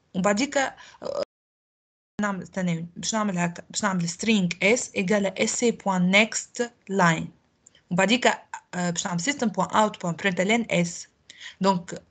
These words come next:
باش نكتب أنا، آه، bonjour tout le monde.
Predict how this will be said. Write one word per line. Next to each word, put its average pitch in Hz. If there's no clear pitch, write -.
باش 170
نكتب 240
أنا، 262
آه، 170
bonjour 247
tout 233
le 208
monde. -